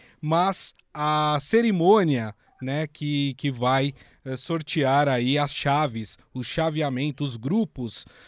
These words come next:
da Copa do Mundo, né? Nesse momento, inclusive, né, o campeão mundial, capitão da seleção francesa, Didier Deschamps,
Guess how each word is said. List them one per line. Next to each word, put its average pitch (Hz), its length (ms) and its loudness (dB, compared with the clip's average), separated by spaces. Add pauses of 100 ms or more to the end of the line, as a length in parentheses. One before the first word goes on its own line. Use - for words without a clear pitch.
(140)
da 143 220 2
Copa 160 480 2
do 165 140 4
Mundo, 147 400 2
né? 139 180 0
Nesse 143 240 -4
momento, 143 400 -2
inclusive, 151 760 0
né, 147 220 2
o 135 320 2
campeão 156 400 2
mundial, 147 720 0 (320)
capitão 175 480 0
da 165 100 -2
seleção 147 440 -2
francesa, 143 720 0 (280)
Didier 160 440 0
Deschamps, 170 880 -6